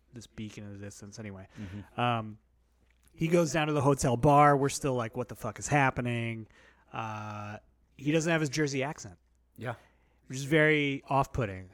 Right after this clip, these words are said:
Speaker 1: 'cause this is Gandolfini's. This, that's actually how
Speaker 2: That's, like, how he
Speaker 1: Gandolfini spoke.
Speaker 2: sounds. Yeah,
Speaker 1: Yeah.
Speaker 2: right.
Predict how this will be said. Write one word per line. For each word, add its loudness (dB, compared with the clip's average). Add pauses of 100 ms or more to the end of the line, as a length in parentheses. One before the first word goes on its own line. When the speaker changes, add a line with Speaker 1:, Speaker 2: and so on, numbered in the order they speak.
(100)
Speaker 1:
'cause 0
this -2
is -4
Gandolfini's. -2
This, -4
that's -4
actually -2
how 0
Speaker 2:
That's, 2
like, 6
how 4
he 4
Speaker 1:
Gandolfini -2
spoke. 2
Speaker 2:
sounds. 0
Yeah, 4
Speaker 1:
Yeah. 0
Speaker 2:
right. 0